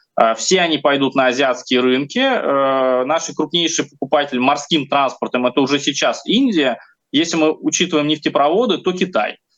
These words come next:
А вот Индия, Китай, Турция, Юго-Восточная Азия. Вот теперь как бы рынки сбыта для российской нефти. Ну, а вот, э, все ли объёмы будут вывезены,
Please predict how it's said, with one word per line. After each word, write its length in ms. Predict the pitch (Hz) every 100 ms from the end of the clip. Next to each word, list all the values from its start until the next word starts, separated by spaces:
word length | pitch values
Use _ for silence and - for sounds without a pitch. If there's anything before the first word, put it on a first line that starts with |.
| _ -
А 220 | 113 113
вот 220 | 143 156
Индия, 340 | 196 180 151 139
Китай, 540 | 156 147 247 262 254 -
Турция, 460 | 254 240 - 196
Юго-Восточная 800 | 165 160 160 165 196 180 - 131
Азия. 260 | 117 113 113
Вот 280 | 135 233 -
теперь 380 | - 170 185
как 180 | 180 135
бы 260 | 127 127 127
рынки 340 | 151 180 180
сбыта 480 | 127 127 139 190 156
для 400 | 123 131 143 143
российской 440 | 135 131 151 -
нефти. 500 | 139 180 269 - 165 - _ _
Ну, 240 | 147 151 165
а 320 | - 143 139
вот, 240 | 143 151 -
э, 600 | 143 139 135 135 135 127 120
все 440 | - - 175 180 156
ли 80 |
объёмы 440 | 139 127 131 131 123
будут 220 | 123 123
вывезены, 680 | 135 226 208 156 147 135